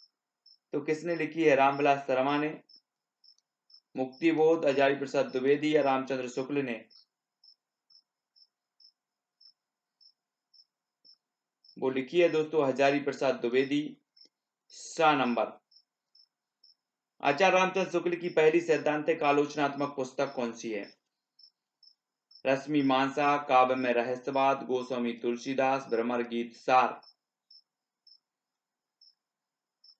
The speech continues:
उत्तर हो जाएगा काव्य में रहस्यवाद। ठीक है,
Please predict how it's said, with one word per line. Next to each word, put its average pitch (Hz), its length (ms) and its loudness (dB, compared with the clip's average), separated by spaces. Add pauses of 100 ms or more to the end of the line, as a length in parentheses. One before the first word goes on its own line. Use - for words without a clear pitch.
(1200)
उत्तर 147 260 0
हो 165 140 6
जाएगा 160 340 4
काव्य 139 400 2
में 143 340 -2 (120)
रहस्यवाद। 123 840 -2 (500)
ठीक 139 220 -6
है, 156 100 2